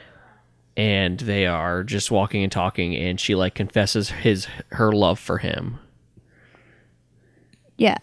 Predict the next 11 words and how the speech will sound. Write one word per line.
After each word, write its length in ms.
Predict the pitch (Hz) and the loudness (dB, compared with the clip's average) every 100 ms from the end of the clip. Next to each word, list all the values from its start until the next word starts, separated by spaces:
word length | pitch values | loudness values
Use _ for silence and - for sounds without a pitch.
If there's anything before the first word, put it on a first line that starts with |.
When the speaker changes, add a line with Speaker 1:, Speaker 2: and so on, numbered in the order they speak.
| - | -2
Speaker 2:
uh, 340 | - 226 220 220 214 | 6 6 6 4 4
they 100 | 214 | 6
both 300 | 226 240 233 | 8 6 6
are 100 | 220 | 6
like, 260 | 214 220 - | 4 2 2
"Oh, 200 | 320 262 | 4 6
like, 240 | 233 226 247 | 4 2 2
we, 440 | 240 233 240 240 - | 2 2 0 -2 -4
we've 260 | 254 254 233 | 0 2 2
decided 460 | 240 - 214 220 | 0 4 4 6
we're 260 | 208 196 | 6 4